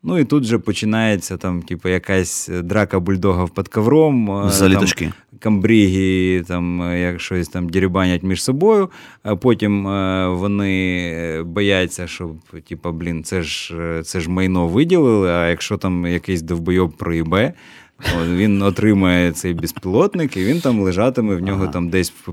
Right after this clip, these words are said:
Speaker 1: П П Д, коли він там поїде". Ну,
Speaker 2: Отакий,
Speaker 1: я,
Speaker 2: отакий підхід, я розумію,
Speaker 1: Ні, я,
Speaker 2: да.
Speaker 1: конечно, утрірую,
Speaker 2: Ну,
Speaker 1: але,
Speaker 2: менше з тим.
Speaker 1: але, але є таке.
Speaker 2: Є таке.
Speaker 1: І...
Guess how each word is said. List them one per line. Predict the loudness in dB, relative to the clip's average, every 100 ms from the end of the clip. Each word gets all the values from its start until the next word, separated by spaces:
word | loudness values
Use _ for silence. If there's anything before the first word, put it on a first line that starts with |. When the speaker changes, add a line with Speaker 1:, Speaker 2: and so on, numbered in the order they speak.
| -8
Speaker 1:
П | -6
П | -4
Д, | 0 0 0
коли | -2 -2 -2
він | -4
там | -6 -8
поїде". | -6 -4 -4 0
Ну, | 4
Speaker 2:
Отакий, | 6 8 8
Speaker 1:
я, |
Speaker 2:
отакий | 8 6 4 2
підхід, | 0 -4 -4 -2
я | 0
розумію, | 2 2 4 6
Speaker 1:
Ні, | 6
я, | 6
Speaker 2:
да. |
Speaker 1:
конечно, | 4 2 4 2
утрірую, | 2 2 4 4 4 4
Speaker 2:
Ну, | 2
Speaker 1:
але, | 4 6
Speaker 2:
менше | 8 6
з | 4
тим. | 4
Speaker 1:
але, | 4 4 4
але | 4 4
є | 4 2
таке. | -2 -8 -6 -4 -2 -2
Speaker 2:
Є | -2
таке. | -4 -6 -6 -6 -6
Speaker 1:
І... | -4 -4